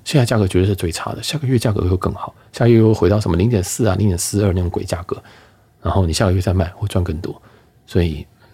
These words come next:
我不知道，我就有时候觉得有点两难啊，有时候只是想做一些选民服务，<laughs> 但是有些人觉得我是要来赚钱的，我觉得蛮痛苦的，真的蛮痛苦的。我以-，还是我以后直接开课好了，还是我们把所有集数变成会员专区，I don't know，随便。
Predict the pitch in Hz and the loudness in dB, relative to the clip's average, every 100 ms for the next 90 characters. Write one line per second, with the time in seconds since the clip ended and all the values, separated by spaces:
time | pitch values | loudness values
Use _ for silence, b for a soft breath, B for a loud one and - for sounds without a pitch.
0 | B - 82 - 85 80 85 78 92 90 | B -12 -6 -4 -4 -4 -4 -2 0 2
1 | 87 85 - 113 113 104 82 82 76 85 | 2 0 2 4 6 4 2 -2 -2 -2
2 | - 90 120 110 113 85 - 107 110 135 | -2 0 0 2 2 0 2 2 2 0
3 | - 90 85 92 82 87 80 B B B | -2 -2 0 0 0 -2 -2 B B B
4 | - - - - 110 104 90 B B 95 | -4 -4 -6 0 0 2 -2 B B -8
5 | 92 87 87 85 78 104 82 78 85 82 | -2 -2 0 0 0 0 -2 -2 -2 -4
6 | - - - 95 87 82 - B B B | -6 -10 -8 -4 -2 -2 -4 B B B
7 | B 107 135 117 - - 110 95 85 90 | B 0 2 0 -4 -2 0 0 0 -4
8 | - - - 95 101 - 123 123 127 110 | -6 -10 -4 -2 -2 -2 2 2 2 0
9 | - 98 - - - - - _ 98 101 | -2 -2 -4 -4 -8 -12 -18 _ 0 2
10 | 101 85 107 87 - - 85 82 80 80 | 2 0 0 0 0 -2 -2 -2 -2 -4
11 | 78 82 - - - _ - 98 95 - | -4 -8 -10 -14 -16 _ -8 -4 -2 -4
12 | - - 101 | -10 -8 -6